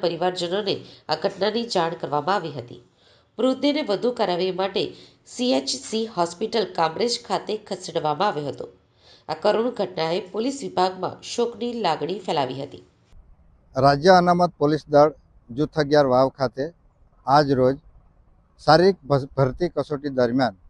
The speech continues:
Speaker 2: સંજય રસિકભાઈ ગામિત નામના ઉમેદવાર રહેવાસી ચીખલવાવ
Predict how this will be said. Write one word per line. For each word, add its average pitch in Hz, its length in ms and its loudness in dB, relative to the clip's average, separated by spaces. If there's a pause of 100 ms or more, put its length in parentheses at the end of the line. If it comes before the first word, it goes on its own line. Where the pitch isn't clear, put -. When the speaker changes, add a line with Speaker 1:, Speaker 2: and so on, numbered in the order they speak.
(460)
Speaker 2:
સંજય 156 420 4 (340)
રસિકભાઈ 147 680 2
ગામિત 135 300 4 (540)
નામના 165 440 6
ઉમેદવાર 131 440 2 (380)
રહેવાસી 165 640 4 (440)
ચીખલવાવ 170 560 6